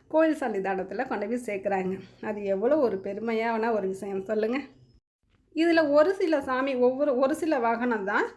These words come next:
அ, வெயிட் இல்லாம இருக்குங்க. ஆனா ஒரு சில வாகனம் செமையான கணம் கணக்கும். பாருங்களேன், தூக்கிட்டு போறவங்க, நான் வந்துட்டு வாய்ஸை கட் பண்ணிட்டேன். தூக்கிட்டு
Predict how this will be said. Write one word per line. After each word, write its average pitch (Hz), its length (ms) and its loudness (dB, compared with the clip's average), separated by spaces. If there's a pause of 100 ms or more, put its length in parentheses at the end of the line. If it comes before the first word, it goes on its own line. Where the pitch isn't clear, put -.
(280)
அ, 226 340 -2
வெயிட் 349 260 4
இல்லாம 214 360 0
இருக்குங்க. 190 340 -4 (340)
ஆனா 226 200 -6
ஒரு 214 260 -4
சில 302 240 -4
வாகனம் 196 500 -2 (480)
செமையான 262 640 -4
கணம் 196 300 -2
கணக்கும். 185 420 -4 (460)
பாருங்களேன், 190 540 -2 (300)
தூக்கிட்டு 277 360 -4
போறவங்க, 190 480 -4 (560)
நான் 202 300 -4
வந்துட்டு 208 280 -2 (300)
வாய்ஸை 247 420 0
கட் 185 240 -6
பண்ணிட்டேன். 196 460 -4 (480)
தூக்கிட்டு 262 320 -6